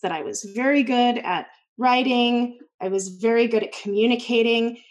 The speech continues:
And because I had some challenging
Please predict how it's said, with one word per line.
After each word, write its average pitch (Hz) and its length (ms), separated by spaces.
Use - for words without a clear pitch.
And 226 340
because 262 480
I 392 100
had 269 480
some 220 300
challenging 240 1040